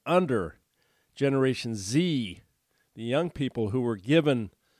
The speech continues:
all kinds of free stuff, like paying off their loans. Also, the Democrats targeted those thirty and under, those G, uh, Zs on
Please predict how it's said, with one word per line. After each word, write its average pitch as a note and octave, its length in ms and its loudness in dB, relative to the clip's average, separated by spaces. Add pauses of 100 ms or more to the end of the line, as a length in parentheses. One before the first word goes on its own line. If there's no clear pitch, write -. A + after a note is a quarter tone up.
(180)
all B2+ 200 -2
kinds C3+ 340 -4
of A2+ 140 -6
free F3+ 240 0
stuff, - 440 -4 (480)
like G#2+ 380 -4 (320)
paying C#3 300 0
off A#2+ 240 2
their G#2+ 160 0
loans. D#3 640 4 (400)
Also, C#3 380 0
the A#2+ 160 -2
Democrats C3 600 -4
targeted D3+ 680 2 (560)
those B2 240 -4
thirty C#3 320 2
and A#2+ 140 0
under, B2 180 2
those G#2 240 -2 (160)
G, B2 420 -6
uh, G2 260 -6 (280)
Zs A2+ 680 -2 (840)
on A#2 260 -6